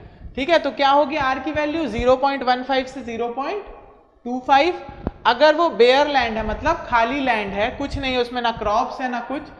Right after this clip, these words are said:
तो होगा ज़ीरो पॉइंट फ़ाइव से zero point four five, depending on your soil। Water surface है तो ये होगा ज़ीरो पॉइंट ज़ीरो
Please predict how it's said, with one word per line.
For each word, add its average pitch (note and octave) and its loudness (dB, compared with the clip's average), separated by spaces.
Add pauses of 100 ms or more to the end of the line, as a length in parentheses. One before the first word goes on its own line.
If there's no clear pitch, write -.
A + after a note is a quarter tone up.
(340)
तो B3+ 4
होगा C4 4
ज़ीरो A#3+ -2
पॉइंट C4+ -2
फ़ाइव B3 0
से C#4 -6
zero A3+ -4
point C4 -6 (180)
four A3 -2
five, C4 0 (380)
depending A#3+ -4
on B3 0
your C4+ -2 (140)
soil। A3 -2 (680)
Water A#3 4
surface D#4+ -4
है D#4+ 0
तो D4+ -2
ये C4+ -2
होगा C4+ 2
ज़ीरो A#3+ 2
पॉइंट A3 -2
ज़ीरो G#3 -6